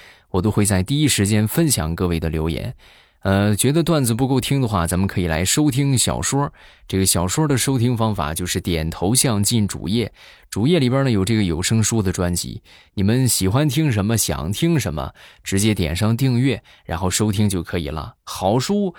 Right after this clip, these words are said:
已经专门给你们分出了一个列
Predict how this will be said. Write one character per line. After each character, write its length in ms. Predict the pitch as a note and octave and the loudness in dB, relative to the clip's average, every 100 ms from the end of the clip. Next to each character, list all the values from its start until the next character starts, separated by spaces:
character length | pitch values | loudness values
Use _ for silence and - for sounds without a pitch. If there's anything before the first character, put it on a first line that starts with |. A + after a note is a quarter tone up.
| - - | -16 -6
已 100 | F#2 | 0
经 160 | G#2 G#2+ | 2 2
专 220 | D3 C3+ | 2 2
门 200 | G2+ G#2+ | 2 2
给 120 | G#2+ | 0
你 100 | G#2 | 0
们 260 | E2 E2+ G#2 | 0 -2 -2
分 300 | - F3+ E3 | -2 -2 -2
出 200 | - D3+ | -2 -2
了 80 | A2+ | -2
一 140 | G2+ | -2
个 140 | A#2+ A#2 | -2 0
列 280 | E3+ A2+ | 0 -4